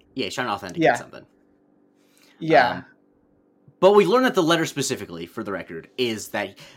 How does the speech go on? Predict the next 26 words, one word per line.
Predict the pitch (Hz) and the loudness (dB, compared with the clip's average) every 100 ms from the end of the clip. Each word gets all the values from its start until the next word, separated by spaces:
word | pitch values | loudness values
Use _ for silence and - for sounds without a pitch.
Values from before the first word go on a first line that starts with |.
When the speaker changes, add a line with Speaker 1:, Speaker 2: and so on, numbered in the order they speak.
| - | -4
Speaker 1:
Lasseter | 123 123 127 127 | 2 2 0 -6
questioned | - 135 120 - - 101 98 | -6 -4 -4 -6 -10 -10 -8
the | |
motive | 107 127 110 95 95 | -4 -4 -4 -6 -8
of | 90 98 | -12 -12
the | 98 95 95 | -10 -8 -10
defendant | 82 135 117 92 - | -10 -10 -8 -10 -14
because | 95 101 92 92 95 | -14 -12 -14 -14 -12
they | 95 | -10
just | 101 - | -10 -8
met. | 104 98 | -8 -6
Why | 98 98 | -4 -4
would | 98 90 | -4 -12
he, | 95 | -14
she's, | 87 98 - | -16 -14 -14
you | 135 | -8
know | 120 | -6
what | |
I | |
mean? | 110 | -6
Like, | 110 | -8
there's | 110 | -10
just | 107 110 | -8 -6
no | 104 | -6
reason. | 98 104 90 82 - _ _ _ - | -6 -10 -12 -18 -20 _ _ _ -14
Um, | 98 95 92 85 | -10 -8 -10 -14